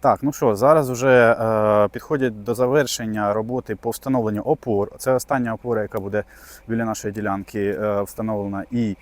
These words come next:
е, на ній буде розміщуватися лічильник. Ось о, трактор. Він засверлює, у нього ззаді, бачите, там бур, сверлить землю, а потім туди стовбик раз і засипається землею. Отака технологія. Ну,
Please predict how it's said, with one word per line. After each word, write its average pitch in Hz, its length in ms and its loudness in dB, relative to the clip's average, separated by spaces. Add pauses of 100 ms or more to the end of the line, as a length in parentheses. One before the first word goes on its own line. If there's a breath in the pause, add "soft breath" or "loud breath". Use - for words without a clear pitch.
(380 loud breath)
е, 107 100 -4
на 110 100 0
ній 113 140 0
буде 104 160 0
розміщуватися 104 600 -4
лічильник. 170 460 -6 (360 loud breath)
Ось - 200 -10
о, 101 100 -2
трактор. 147 480 0 (380 loud breath)
Він 127 220 2
засверлює, 110 720 4 (160)
у 120 60 -2
нього 117 200 0
ззаді, 107 360 0 (280)
бачите, 123 200 -2
там 104 160 -6
бур, 151 200 0 (360 loud breath)
сверлить 120 420 4
землю, 180 360 4
а 127 60 8
потім 117 280 -4
туди 131 260 0
стовбик 104 440 -2
раз 190 320 2
і 262 100 -2
засипається 143 520 2
землею. 95 440 -6
Отака 127 280 -2
технологія. 101 500 -8 (1120 loud breath)
Ну, 147 340 -4